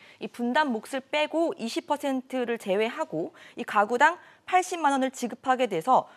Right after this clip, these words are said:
모두 백육십만 원을 받게 되는 셈입니다. 어, 서울시는 또 여전히 고민을 하고 있습니다.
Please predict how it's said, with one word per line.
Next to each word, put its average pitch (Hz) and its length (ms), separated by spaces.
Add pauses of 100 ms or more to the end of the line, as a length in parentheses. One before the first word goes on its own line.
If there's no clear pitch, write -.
(120)
모두 214 480
백육십만 240 640
원을 269 160
받게 185 260
되는 196 240
셈입니다. 170 600 (440)
어, 175 100
서울시는 370 600
또 277 120
여전히 220 420
고민을 226 400
하고 240 140
있습니다. 190 540